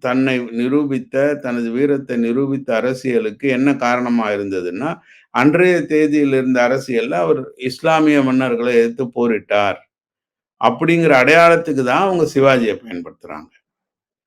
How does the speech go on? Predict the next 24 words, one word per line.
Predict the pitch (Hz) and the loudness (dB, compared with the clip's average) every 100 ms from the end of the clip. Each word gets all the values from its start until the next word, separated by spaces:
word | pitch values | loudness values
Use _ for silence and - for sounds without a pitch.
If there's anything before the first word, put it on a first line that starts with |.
| _ _ _ _ - | _ _ _ _ -4
மற்றபடி | 120 120 180 170 143 135 160 | -2 2 0 2 0 0 -2
சுய | 160 156 175 | 0 2 4
ஆளுமைக்கோ | 170 156 156 156 139 117 - 147 160 | 6 6 6 4 2 0 -2 0 0
அல்லது | 147 135 | 0 0
வீரத்திற்கோ | 123 147 160 147 139 120 123 143 | 0 0 0 0 -2 -4 -2 -2
அவங்க, | 127 117 | 0 -2
அவங்க | 107 104 101 | -4 -6 -4
பயன்படுத்தல. | 101 113 104 92 - - - _ _ _ _ _ _ | -4 -2 -6 -8 -12 -16 -16 _ _ _ _ _ _
So, | - 143 | 6 6
அப்ப | 131 123 | 6 0
சிவாஜி | - 139 156 175 175 | -2 2 4 4 4
என்கிற | 180 160 147 131 127 | 2 2 0 -2 -2
சிம்பலை | 151 160 170 | -4 0 0
அவங்க | 175 156 147 | 0 2 2
ஒரு | 131 123 120 | 0 -2 -2
குறிப்பிட்ட | 143 160 - 156 - - | -2 -2 -4 -8 -4 -4
காரணத்திற்கு | - 131 143 143 139 127 120 139 | 0 2 4 2 -2 -8 -12 -6
கொண்டு | 131 120 120 | -4 -4 -4
செல்லுகிறார்கள். | 98 98 92 87 80 85 98 87 - _ _ _ _ _ _ _ _ | -8 -6 -6 -6 -6 -6 -6 -6 -12 _ _ _ _ _ _ _ _
அப்ப | 117 117 | 0 4
அதிலிருந்து | 127 143 175 180 175 202 | 4 6 4 4 2 2
நீங்க | 196 175 | 0 0
அரசியலை | 143 139 139 127 110 | 0 0 0 0 0
படிக்கணும். | 104 107 101 87 | -4 -6 -8 -14